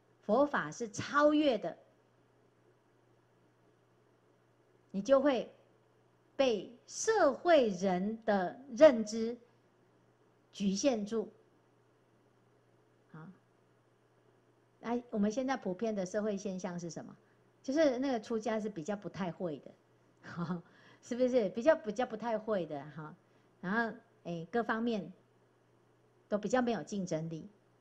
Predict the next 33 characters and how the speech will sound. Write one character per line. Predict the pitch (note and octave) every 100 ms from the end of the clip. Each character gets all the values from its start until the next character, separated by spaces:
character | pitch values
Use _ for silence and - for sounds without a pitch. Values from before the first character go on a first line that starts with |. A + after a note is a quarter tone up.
| _ _
因 | G#3 C4+
为 |
无 | - G#3+
争 | A3 C#4 B3+
嘛， | C#4 F#3 E3+ _ _ _ _ _ _ _ _ _ G3
无 | G#3
争 | G#3 B3+ B3+
无 | F#3+ G#3
求。 | - D3+ D#3 E3+ _ _ _ _ _ _ _ _ _
好， | F3 E3+ _ _ _ _ _ _ _ _ _ _ _ _ _ _ _ _ _ _ _ -
然 | G#3
后 | D4+
来 | C4 A3+ A3+ - -
修 | - C#4
行 | C#4 G#3+
了 | F3+ F3+
之 | G#3
后， | A3 F#3 - _ _ _ -
你 | A#3+
自 | F4 F4
己 | C4 G#3
以 |
前 | A3 G#3+
的 | G#3+
经 | B3+ C#4
验， | B3
你 | G#3
也， | G#3 -
你 | G#3+
也 | G#3+
不 | A3+
敢 | G#3+ D#3+ D3+
太， | A3 F3+